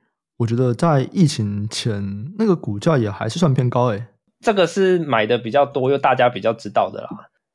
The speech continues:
Speaker 2: 因为你说在下面其实很多很小家的啊，什么I N S M啊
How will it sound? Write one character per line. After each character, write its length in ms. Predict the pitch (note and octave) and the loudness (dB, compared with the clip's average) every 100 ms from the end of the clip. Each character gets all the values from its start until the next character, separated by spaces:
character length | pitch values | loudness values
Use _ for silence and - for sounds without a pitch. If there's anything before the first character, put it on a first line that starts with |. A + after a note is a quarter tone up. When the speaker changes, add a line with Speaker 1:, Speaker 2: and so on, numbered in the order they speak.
| - | -2
Speaker 2:
因 60 | |
为 60 | G3+ | 0
你 120 | E3+ | 2
说 360 | C3 D#3+ E3+ E3 | 2 4 2 0
在 100 | F3 | -2
下 180 | D#3+ E3 | 2 0
面 140 | E3+ | 0
其 120 | E3 C3 | -2 -2
实 80 | |
很 160 | B2+ A2 | -2 -2
多 140 | B2 | -2
很 140 | B2+ A2+ | -2 0
小 160 | G#2+ | -2
家 240 | - G#2+ G#2 | 0 2 4
的 100 | G2+ | 4
啊， 80 | G2+ | 2
什 140 | G2 | -2
么 280 | G2 G2 - | -6 -6 -4
I 220 | A#2 A2+ - _ - | -2 0 -2 _ -4
N 220 | A2 A2 | -2 -2
S 240 | G#2 G2 - | -4 -6 -4
M 300 | G#2 F#2+ F2+ | -6 -6 -8
啊 320 | F2+ G2+ G2 | -8 -8 -10